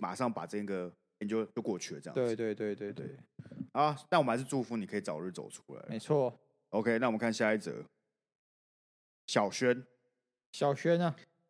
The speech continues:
Speaker 1: 跟男友在一起三个多月，但我跟他都没有互加脸书或任何社交软体。他自己说不要加，因为他没在用。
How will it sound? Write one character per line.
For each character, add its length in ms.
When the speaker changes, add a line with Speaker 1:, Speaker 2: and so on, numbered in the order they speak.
Speaker 1:
跟 300
男 300
友 280
在 280
一 40
起 140
三 220
个 120
多 260
月， 340
但 220
我 60
跟 180
他 140
都 80
没 100
有 80
互 240
加 200
脸 180
书 180
或 140
任 120
何 160
社 420
交 240
软 280
体。 180
他 160
自 120
己 60
说 140
不 120
要 120
加， 300
因 60
为 80
他 120
没 160
在 200
用。 220